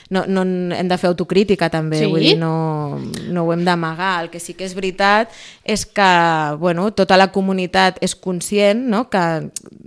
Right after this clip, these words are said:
Speaker 1: que s'ha, no, no, hem d'anar amb compte, s'ha d'anar molt amb cuidado, i més, i més ara, no?, amb el, t-, tal i com està el moment de la llibertat d'expressió, sobretot en temes polítics, doncs hem de reflexionar, hem de ser autocrítics, i si fas un vers,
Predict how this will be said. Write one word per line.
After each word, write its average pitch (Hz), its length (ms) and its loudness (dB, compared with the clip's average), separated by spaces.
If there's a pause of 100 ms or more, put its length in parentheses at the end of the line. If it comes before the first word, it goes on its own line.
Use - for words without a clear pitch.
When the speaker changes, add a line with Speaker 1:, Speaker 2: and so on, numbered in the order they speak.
(320)
Speaker 1:
que 160 240 -2
s'ha, 165 220 -2
no, 180 160 -2
no, 180 140 -4 (160)
hem 175 260 -2
d'anar 202 180 2
amb 208 140 0
compte, 180 300 -2
s'ha 233 100 -2
d'anar 214 200 4
molt 160 160 -2
amb 151 120 -6
cuidado, 156 300 -2
i 156 60 -2
més, 160 300 -8
i 165 100 -10
més 156 240 -8
ara, 165 360 -4
no?, 156 220 -6
amb 170 140 -4
el, 156 160 -6 (340)
t-, - 100 -14 (180)
tal 185 160 0
i 185 120 4
com 185 220 0
està 185 280 0
el 185 80 4
moment 185 640 2 (320)
de 165 280 -2
la 160 120 -2
llibertat 165 360 -6
d'expressió, 175 600 0
sobretot 170 320 -10
en 165 120 -10
temes 165 260 -8
polítics, 180 400 0
doncs 175 180 0
hem 170 100 -2
de 170 80 -2
reflexionar, 185 580 -2
hem 220 80 2
de 185 100 2
ser 185 100 -4
autocrítics, 202 680 -2 (220)
i - 80 -6
si 170 200 -4 (180)
fas 190 240 -4
un 214 180 -2
vers, 190 400 -2